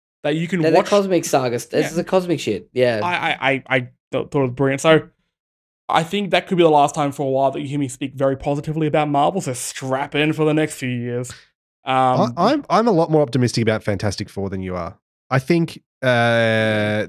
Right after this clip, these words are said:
Speaker 3: it's never been done well before. They've tried multiple times, it hasn't been done. Marvel have done a
Speaker 2: Mm-hmm.
Speaker 3: good job of making things that haven't worked work better.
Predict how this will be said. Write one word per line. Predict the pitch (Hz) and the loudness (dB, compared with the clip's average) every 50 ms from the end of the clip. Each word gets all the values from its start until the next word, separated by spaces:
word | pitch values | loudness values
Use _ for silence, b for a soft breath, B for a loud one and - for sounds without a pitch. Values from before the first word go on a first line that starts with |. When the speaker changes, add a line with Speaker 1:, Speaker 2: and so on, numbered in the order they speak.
| 120 | -4
Speaker 3:
it's | 123 123 - | -4 -2 0
never | 120 127 127 151 | 0 2 2 2
been | 151 156 147 139 | 2 2 2 2
done | 135 123 117 110 104 | 2 2 0 0 0
well | 104 101 101 104 | 0 0 0 0
before. | 98 98 - 104 104 | -2 -4 -4 -4 -4
They've | 101 95 | -4 -4
tried | - - 120 110 113 107 | -4 -2 0 0 0 2
multiple | 107 107 104 98 104 | 0 0 -2 -2 -4
times, | - - 98 98 90 | -4 -4 -6 -6 -4
it | |
hasn't | 101 92 92 92 | -6 -6 -6 -6
been | 92 92 92 | -6 -6 -6
done. | 92 90 92 98 98 | -6 -6 -6 -4 -2
Marvel | 104 110 120 127 123 127 | 0 2 2 4 4 2
have | 127 127 110 | 2 2 2
done | 107 113 110 | 0 0 0
a | |
Speaker 2:
Mm-hmm. | 107 101 | 0 0
Speaker 3:
good | 110 110 101 | -2 -2 0
job | - 113 107 104 | 0 0 0 0
of | 101 | 0
making | 104 107 104 104 - 107 | 0 0 -2 -2 -2 -4
things | 92 107 101 95 | -4 -2 -2 -2
that | 101 | -2
haven't | - 107 107 98 104 107 | -2 -2 -4 -2 -2 -2
worked | 107 104 101 98 - | 0 0 -2 -2 -2
work | 98 104 101 95 - - | -2 0 0 0 -2 -6
better. | 87 90 87 90 101 127 151 | -10 -8 -4 -2 0 0 -2